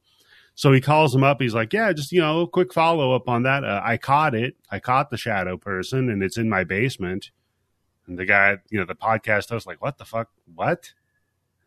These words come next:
He's like, "Yeah, you know, a-, and here, hold on." He FaceTimes him so you can see the guy. And in the basement, you just hear this woman screaming, like, "Dude, let me the fuck out of here."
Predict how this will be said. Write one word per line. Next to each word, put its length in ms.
He's 100
like, 160
"Yeah, 260
you 160
know, 300
a-, 300
and 100
here, 240
hold 200
on." 200
He 60
FaceTimes 760
him 120
so 100
you 60
can 100
see 240
the 100
guy. 380
And 400
in 160
the 120
basement, 520
you 80
just 220
hear 260
this 220
woman 500
screaming, 720
like, 260
"Dude, 300
let 160
me 120
the 100
fuck 280
out 280
of 80
here." 420